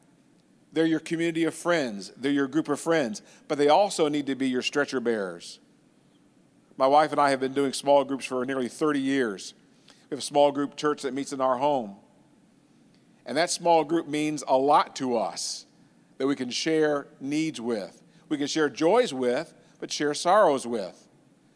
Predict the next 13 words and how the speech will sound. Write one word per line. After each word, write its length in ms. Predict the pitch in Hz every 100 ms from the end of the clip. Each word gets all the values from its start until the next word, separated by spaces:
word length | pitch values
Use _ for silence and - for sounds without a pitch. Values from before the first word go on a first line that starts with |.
| _ _ _ _ -
There 100 | 143
are 140 | 156
stretcher 440 | - - 196 185 147
bearers. 760 | 139 127 107 82 87 - - _ _ _ _ _
In 60 | 120
fact, 180 | 117
we 160 | 127 151
need 200 | 151 151
stretcher 300 | - 156 143
bearers 340 | 139 151 156
today. 320 | 151 160 175 123
My, 320 | 123 127 127
uh, 200 | 123